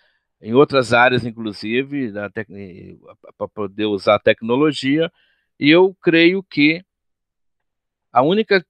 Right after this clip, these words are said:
questão é a questão mesmo da convivência, que vai ser o mais problemática. E foi, né? Reforçando o que já foi dito,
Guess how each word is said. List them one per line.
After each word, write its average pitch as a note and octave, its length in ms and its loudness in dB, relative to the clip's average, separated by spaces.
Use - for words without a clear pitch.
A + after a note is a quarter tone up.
questão D#3 580 2
é D3 140 0
a D3+ 60 0
questão D3+ 680 -6
mesmo D3 300 -6
da D#3 80 -2
convivência, C#3 720 -8
que - 140 -20
vai A#2 160 -8
ser A#2+ 180 -14
o A#2+ 60 -12
mais A#2 240 -12
problemática. A#2+ 680 -12
E D3 80 0
foi, G2+ 400 0
né? G#2+ 220 -6
Reforçando B2+ 480 -8
o B2+ 40 -18
que - 60 -14
já A#2 100 -4
foi G#2+ 220 -10
dito, A2 480 -2